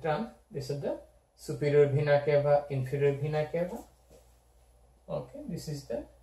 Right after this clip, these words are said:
S V C. This is the I V C. Okay, superior vena cava and inferior vena cava.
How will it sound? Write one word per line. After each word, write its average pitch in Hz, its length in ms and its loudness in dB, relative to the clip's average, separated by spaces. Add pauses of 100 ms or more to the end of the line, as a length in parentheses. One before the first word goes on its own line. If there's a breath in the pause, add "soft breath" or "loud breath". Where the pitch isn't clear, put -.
S 139 280 -4
V 135 280 -8
C. 170 380 -12 (800)
This 147 140 -12
is 143 140 -8
the 147 240 2 (220)
I 131 300 2
V 127 180 -2
C. 208 360 -10 (720)
Okay, - 240 -12 (760)
superior 156 520 6
vena 165 280 -2
cava 175 360 2 (760)
and - 360 -4 (520)
inferior 147 480 2
vena 143 260 0
cava. - 220 -6